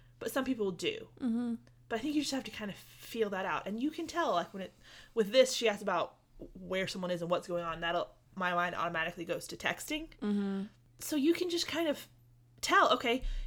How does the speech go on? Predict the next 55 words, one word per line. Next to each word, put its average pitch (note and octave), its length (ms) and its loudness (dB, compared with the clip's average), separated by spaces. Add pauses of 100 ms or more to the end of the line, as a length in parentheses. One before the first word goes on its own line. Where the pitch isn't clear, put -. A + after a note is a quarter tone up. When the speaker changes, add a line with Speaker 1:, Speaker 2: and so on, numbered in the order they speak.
Speaker 1:
he D#4+ 140 2
doesn't D#4+ 260 4
respond E4 380 2
super A#3 180 2
quickly F#3 320 -2
at - 60 -2
work. E3 220 0 (120)
I'm A3 160 0
not F#3 180 -2
gonna F3 140 -2
text F#3+ 260 -4
him E3 80 -8
all B2+ 120 -6
the - 40 -8
time." E2+ 240 -8 (160)
Speaker 2:
Mm-hmm. G#3 500 0
Speaker 1:
There's G3 220 6
your A#3 120 4
line. C4+ 340 2
Speaker 2:
Yeah. F#3+ 400 6
Speaker 1:
You B3 140 4
don't, D#4 300 6 (120)
I D#4+ 60 0
guess G#4 180 4
I'm F#4+ 80 0
saying, B3 160 2
don't F4 160 2
make A4 140 4
a D4+ 40 4
bigger G3+ 280 2
deal G#3 180 4
out G#3+ 120 2
of G#3+ 80 0
things G#3 180 -2
that G3 100 -2
don't - 180 -4
have D3 240 -4
to - 60 -12
be. - 240 -12 (100)
Speaker 2:
Yeah. E4 280 6 (400)
Speaker 1:
So. - 180 0
Speaker 2:
Or F4+ 240 10
even, F4+ 460 4
this C#4 260 2
is D#4+ 140 0
something A#3 420 2
I G#3 220 4
like F#3 320 2
to F#3+ 80 -6
try F#3+ 220 0
to E3+ 100 0
work E3+ 360 0
in F3 300 0
when F3 200 -2
you're E3+ 300 -2